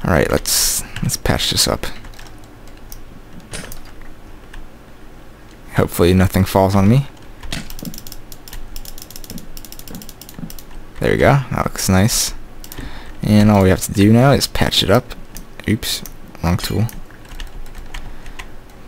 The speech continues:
Just fix the floor here.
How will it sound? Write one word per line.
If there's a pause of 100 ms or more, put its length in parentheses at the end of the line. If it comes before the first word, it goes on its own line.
(800)
Just
fix
the
floor
here.